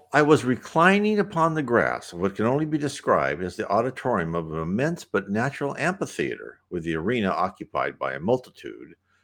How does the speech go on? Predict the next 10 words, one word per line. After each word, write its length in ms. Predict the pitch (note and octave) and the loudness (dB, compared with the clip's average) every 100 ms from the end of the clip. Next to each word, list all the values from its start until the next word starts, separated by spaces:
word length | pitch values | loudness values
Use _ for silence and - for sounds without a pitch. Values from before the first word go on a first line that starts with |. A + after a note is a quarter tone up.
| _ | _
who 140 | A#2+ | 2
appear 560 | A#2 - - D3 D3+ D3+ | 2 2 -2 2 2 0
to 120 | B2+ | -2
be 140 | A#2 | -2
engaged 480 | A#2 G2+ A2+ C3 B2 | 0 2 2 2 -2
in 60 | A2 | -2
the 60 | |
reception 520 | G#2 G2+ C3+ - C#3+ C3+ | -2 0 -2 -2 -6 -4
of 180 | B2+ | -6
strangers." 960 | - - - C#3 D#3+ C3 G#2 B1 - - | -8 -14 -2 -2 0 0 0 -2 -6 -20